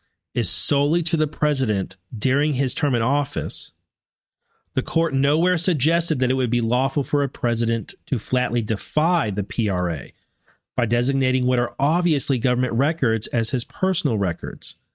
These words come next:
Such a reading of the P R A would nullify the statute's entire purpose by allowing a president to designate all of his official records as personal records, and then to remove them upon departure from the White House.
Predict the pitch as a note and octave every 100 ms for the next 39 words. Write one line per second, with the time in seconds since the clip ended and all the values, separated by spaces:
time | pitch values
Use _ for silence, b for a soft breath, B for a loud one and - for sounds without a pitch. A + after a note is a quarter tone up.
0 | _ _ _ _ _ - D#3 D#3 G3+ G3+
1 | D#3+ D#3 D3 C#3+ C#3+ - D3 C3+ C3+ A2
2 | A2 G#2+ G2 G#2+ A2+ C3 B2 B2 B2 A#2
3 | - A#2 G#2+ - A2+ F#2+ - G2+ - A#2
4 | C3+ C#3 - D3+ D3 - - - B B
5 | B - B2 A2+ A#2+ B2+ B2 G#2+ - B2
6 | B2 D3 D#3+ C#3 D#3+ C3 B2+ B2 C3 A2+
7 | A2 G#2+ A2+ C3 C#3 C#3+ D3 A#2+ C#3 D#3+
8 | C#3 B2 - G2+ F#2+ - B B B B2
9 | B2 - - D#3+ D#3 C3+ G2+ F2+ - -
10 | - - B B B B2+ A#2 C3+ - C#3+
11 | B2+ C#3+ F3 D3+ C#3 C3 - C3 B2+ A2+
12 | - C3+ C#3 A#2+ G2+ A#2 A2+ A2+ A#2 -
13 | F2 - -